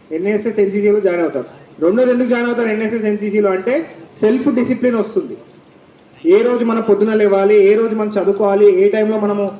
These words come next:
ఎక్సర్సైజ్ చేయాలి, ఫిజికల్ ఫిట్‌నెస్ ఎప్పుడు ఉండాలనేది మన ఎన్ఎస్ఎస్, ఎన్సీసీలో మనకు నేర్పించడం జరుగుతుంది.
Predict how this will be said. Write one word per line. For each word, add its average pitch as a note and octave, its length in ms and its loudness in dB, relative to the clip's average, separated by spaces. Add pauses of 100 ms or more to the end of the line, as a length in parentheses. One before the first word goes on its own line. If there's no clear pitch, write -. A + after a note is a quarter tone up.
(160)
ఎక్సర్సైజ్ G#3+ 540 0
చేయాలి, G3+ 500 2 (300)
ఫిజికల్ G#3 280 0
ఫిట్‌నెస్ A3+ 300 -4
ఎప్పుడు G#3+ 240 0
ఉండాలనేది G#3 500 0
మన A#3+ 140 -2
ఎన్ఎస్ఎస్, G#3+ 460 2
ఎన్సీసీలో G3+ 560 0 (360)
మనకు G3 140 -2
నేర్పించడం G#3+ 480 2
జరుగుతుంది. C#3 380 -2